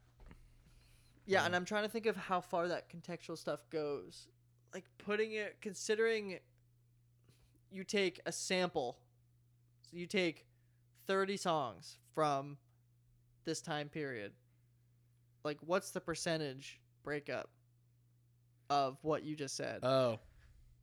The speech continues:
Speaker 2: The good, okay, so the great is a, is a minority, but that's, the great in any music category is, I guess, a minority.
Speaker 1: Yeah, definitely. But
Speaker 2: But especially from the pop, it's a,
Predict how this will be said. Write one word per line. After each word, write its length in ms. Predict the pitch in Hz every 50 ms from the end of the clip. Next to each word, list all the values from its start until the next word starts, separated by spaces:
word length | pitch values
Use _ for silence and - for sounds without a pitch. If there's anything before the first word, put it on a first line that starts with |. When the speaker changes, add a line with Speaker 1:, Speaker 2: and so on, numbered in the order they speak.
| _ _ _ _ _ _ _ -
Speaker 2:
The 80 | 165 160
good, 220 | 127 170 180 185 -
okay, 260 | 180 165 - 160 139
so 160 | 120 - - 160
the 100 | 151 151
great 500 | 131 117 131 131 131 139 156 175 214 - - -
is 180 | 156 147 135 135
a, 140 | 135 127 113 110 123 143 -
is 160 | 147 139 123
a 60 | 127 117
minority, 540 | 117 113 107 107 104 101 90 78 73 - -
but 80 | - 185
that's, 180 | 233 269 - - - - - - -
the 60 | - 185
great 200 | 202 226 226 214
in 100 | 175 147
any 280 | 139 135 135 123 113 - _ -
music 220 | 131 123 117 113
category 400 | - 117 110 110 107 113 104 104
is, 100 | 104 101 -
I 40 | 123
guess, 160 | 113 110 104 -
a 40 | 120
minority. 500 | 104 101 101 101 101 101 95 92 95 98
Speaker 1:
Yeah, 180 | 165 160 120 110
definitely. 400 | 143 160 139 139 - 120 82 85 - - -
But 120 | 123 139
Speaker 2:
But 80 | 165 156
especially 480 | 143 - - - 185 170 - - 160
from 160 | 135 - 151
the 60 | 135 120
pop, 380 | - - 135 123 113 107 95 - -
it's 180 | 127 113 -
a, 40 | -